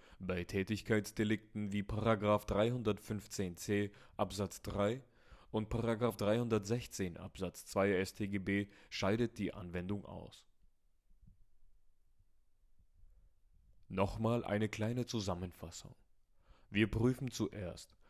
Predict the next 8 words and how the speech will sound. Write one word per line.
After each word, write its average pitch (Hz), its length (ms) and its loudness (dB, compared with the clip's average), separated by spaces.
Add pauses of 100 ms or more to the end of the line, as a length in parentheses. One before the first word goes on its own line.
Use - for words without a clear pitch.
(140)
die 98 240 2
Strafbarkeit 104 800 2
der 98 100 2
Stacy 101 560 0
wegen 101 300 0
Totschlags 110 680 2
gemäß 98 360 2
Paragraph 104 520 2